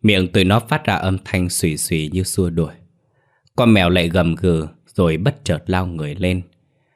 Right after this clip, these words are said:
Nó quào lên mặt Tín một đường rồi lao mất hút vào màn đêm.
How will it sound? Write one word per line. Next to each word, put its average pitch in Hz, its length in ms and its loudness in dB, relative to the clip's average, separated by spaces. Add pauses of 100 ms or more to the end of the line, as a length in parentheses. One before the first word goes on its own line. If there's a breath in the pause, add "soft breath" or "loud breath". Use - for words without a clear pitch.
(100)
Nó 147 100 2
quào 87 360 0
lên 101 220 2
mặt 90 180 -4 (140)
Tín 101 240 2
một 113 220 -2
đường 78 320 -2 (140)
rồi 82 180 -2
lao 87 180 -2
mất 110 260 -4
hút 151 320 -4
vào 78 120 -2
màn 73 300 -8
đêm. 90 220 -2